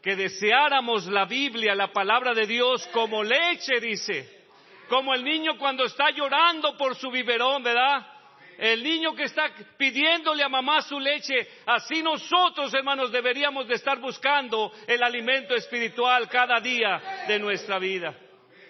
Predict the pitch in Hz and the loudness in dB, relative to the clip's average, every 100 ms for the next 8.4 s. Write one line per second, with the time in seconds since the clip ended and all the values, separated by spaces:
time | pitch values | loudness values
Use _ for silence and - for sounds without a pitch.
0 | - _ _ _ - _ _ _ _ _ | -20 _ _ _ -20 _ _ _ _ _
1 | _ _ 165 160 185 180 170 180 185 226 | _ _ -18 -12 -12 -12 -14 -10 -4 -2
2 | 220 214 240 180 190 185 190 180 175 175 | 0 -2 -4 -4 -6 -6 -6 -4 -4 -4
3 | 170 165 202 208 180 190 190 160 143 143 | -6 -6 -6 -6 -10 -10 -10 -10 -10 -12
4 | 127 175 180 143 131 - 135 131 135 135 | -8 -4 -4 -4 -12 -12 -10 -10 -8 -10
5 | - 180 156 135 113 _ _ _ _ _ | -8 -8 -8 -12 -20 _ _ _ _ _
6 | - 180 220 247 254 240 240 233 254 269 | -16 -8 -4 -4 -4 -6 -6 -6 -6 -8
7 | 254 - 247 240 247 240 247 214 240 254 | -10 -10 -8 -8 -10 -10 -12 -14 -16 -18
8 | 247 - - | -20 -20 -20